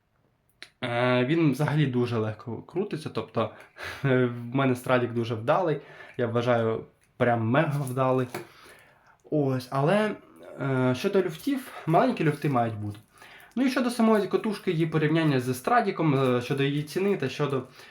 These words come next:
того, чи рекомендую до купі-, до купівлі її вам, та які враження вона на мене справила. Тому що перший раз,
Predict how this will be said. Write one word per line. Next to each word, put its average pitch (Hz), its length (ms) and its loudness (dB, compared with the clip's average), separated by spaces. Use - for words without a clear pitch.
того, 156 220 4
чи 165 220 2
рекомендую 151 720 6
до 135 120 2
купі-, 135 460 0
до 131 140 2
купівлі 131 420 0
її 123 240 0
вам, 190 240 0
та 143 80 -2
які 139 300 2
враження 143 420 4
вона 117 220 2
на 120 100 2
мене 117 340 2
справила. 147 460 4
Тому 151 180 6
що 156 200 0
перший 156 360 4
раз, 196 360 2